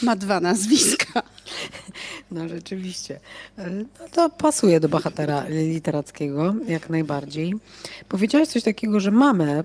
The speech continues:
Speaker 2: po prostu wysyłasz. Wiesz, jestem przerażona, że mama musi dźwigać te kilogramy literatury w te i we w te.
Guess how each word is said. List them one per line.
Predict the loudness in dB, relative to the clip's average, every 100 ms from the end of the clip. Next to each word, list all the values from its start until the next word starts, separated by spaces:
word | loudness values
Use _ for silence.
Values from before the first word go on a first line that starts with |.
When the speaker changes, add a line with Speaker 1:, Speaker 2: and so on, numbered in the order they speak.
| -4
Speaker 2:
po | -6
prostu | -6 -6 -6
wysyłasz. | -6 0 2 4 2 -2 -6 -10 -8
Wiesz, | -2 -2 -2 -8 -6 -2
jestem | 0 0
przerażona, | 2 2 6 6 6 4
że | 4
mama | 4 4 4
musi | 2 -2
dźwigać | -6 -2 2 2 0
te |
kilogramy | -4 0 2 4 2 2
literatury | 0 0 0 0 0 0
w | 0
te | 2
i | 2
we | 2 -2
w |
te. | -2 -2